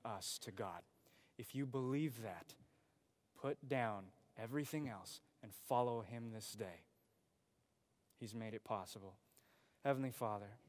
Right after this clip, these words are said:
thank you, Christ, that you are worth following.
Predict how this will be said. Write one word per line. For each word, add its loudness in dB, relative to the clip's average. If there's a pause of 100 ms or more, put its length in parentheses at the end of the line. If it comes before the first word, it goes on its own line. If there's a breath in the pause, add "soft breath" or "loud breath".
(2500 soft breath)
thank 6
you, 4
Christ, 8
that -2
you 8
are 12
worth 8
following. 0